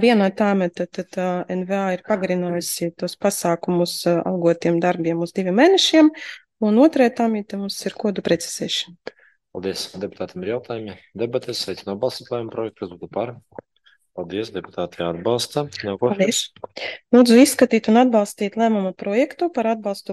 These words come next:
Speaker 1: projektam un apropriācijas palielināšanu Daugavpils pilsētas pašvaldības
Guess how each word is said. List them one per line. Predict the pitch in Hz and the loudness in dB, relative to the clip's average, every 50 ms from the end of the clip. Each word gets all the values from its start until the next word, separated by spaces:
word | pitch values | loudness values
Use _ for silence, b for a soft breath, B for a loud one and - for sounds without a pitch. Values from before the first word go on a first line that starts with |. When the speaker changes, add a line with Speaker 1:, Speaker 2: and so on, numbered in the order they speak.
| 190 - | -10 -6
Speaker 1:
projektam | 185 185 180 190 247 277 - - 330 320 285 | -4 -2 -2 0 -2 -2 0 2 2 2 4
un | 226 214 226 | 2 2 0
apropriācijas | 247 - 226 208 - - 202 196 190 190 - - 185 180 - - | -2 -4 -6 -6 -6 -4 -4 -4 -4 -6 -6 -6 -6 -6 -4 -4
palielināšanu | 233 247 277 302 285 262 254 247 233 226 - - - 208 | 0 0 2 2 2 2 2 0 0 -2 -4 -6 -8 -6
Daugavpils | 196 202 214 220 202 208 - - | -4 -4 -4 -6 -8 -10 -12 -10
pilsētas | - 233 254 277 - 233 220 - 202 - - - | -4 -4 -4 -2 -2 -4 -4 -6 -6 -8 -6 -6
pašvaldības | 233 254 - - 214 202 202 196 190 190 | -6 -6 -6 -6 -6 -6 -6 -6 -6 -8